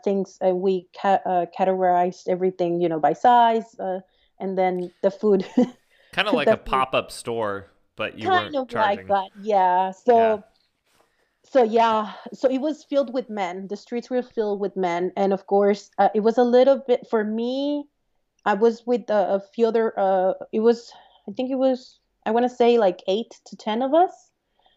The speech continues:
Speaker 1: Uh, half of us women, mm, women, half of us men. And so us women, we were, like,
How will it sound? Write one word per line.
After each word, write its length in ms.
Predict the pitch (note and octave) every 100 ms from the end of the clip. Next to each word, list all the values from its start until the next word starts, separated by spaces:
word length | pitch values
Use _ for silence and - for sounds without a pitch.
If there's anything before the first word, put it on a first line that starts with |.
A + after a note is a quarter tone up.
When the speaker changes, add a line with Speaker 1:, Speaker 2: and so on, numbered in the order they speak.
| _ _
Speaker 1:
Uh, 60 | G3
half 220 | A3+ A3
of 100 | A#3
us 160 | C4+ A3+
women, 340 | G#3+ G#3+ G#3+ G3+ G#3+
mm, 220 | G#3 F#3+ _ _
women, 440 | G#3 A3+ A3+ A3
half 180 | G#3+ G3+
of 120 | G3+
us 220 | G3+ G3+ F#3+
men. 400 | G3 F3+ G3 G3 _ _ _ G#3
And 160 | G#3
so 400 | - G#3+ G3+ F#3+ G3+
us 200 | A#3 G3+
women, 420 | C4+ B3+ A3 G#3
we 120 | A3
were, 180 | G#3+ G#3+
like, 280 | F#3+ F3+